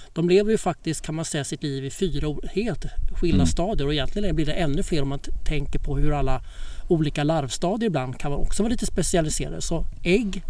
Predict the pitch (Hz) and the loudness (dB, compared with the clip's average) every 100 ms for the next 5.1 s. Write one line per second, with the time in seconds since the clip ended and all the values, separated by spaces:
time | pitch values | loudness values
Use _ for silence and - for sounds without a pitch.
0 | - - 165 165 175 180 160 - 185 - | -8 -6 0 2 2 0 -6 0 0 0
1 | - 143 - 165 165 147 147 143 180 135 | -4 -4 -2 -4 -2 -2 -2 0 0 0
2 | 135 - 165 175 131 131 135 - 151 107 | -4 -4 -4 -4 -4 -6 -8 -6 2 6
3 | 95 85 - - 156 - 143 143 139 - | 6 6 2 -4 -4 -4 -4 -6 -6 -6
4 | 143 - 143 - 139 - 160 160 208 170 | -6 -4 -6 -6 -6 -2 2 4 2 2